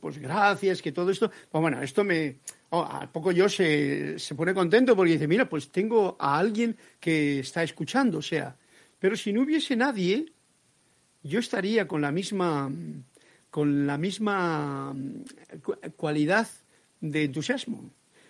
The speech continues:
porque en realidad lo que estoy haciendo es enviar unas ondas para mí mismo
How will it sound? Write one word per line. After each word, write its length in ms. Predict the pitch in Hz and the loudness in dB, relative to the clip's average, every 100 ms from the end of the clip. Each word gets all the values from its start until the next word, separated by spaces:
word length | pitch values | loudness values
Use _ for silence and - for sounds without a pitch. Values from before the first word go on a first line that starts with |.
| _ _ | _ _
porque 340 | 170 170 - | 2 2 2
en 80 | 160 | 0
realidad 380 | 151 147 147 233 | 2 0 0 0
lo 80 | 247 | 0
que 60 | |
estoy 200 | 190 214 | -2 -2
haciendo 340 | 196 196 196 233 | -2 0 -2 -2
es 140 | - | -2
enviar 480 | 175 151 151 190 196 | -4 -2 -2 -2 -4
unas 340 | 196 202 185 214 | -6 -6 -6 -6
ondas 520 | 208 170 240 - - _ _ _ _ _ _ | -4 -4 -6 -8 -20 _ _ _ _ _ _
para 240 | - 143 147 | -4 -2 -2
mí 180 | 220 240 | -2 0
mismo 580 | 254 233 185 208 294 | 2 0 -2 -4 -4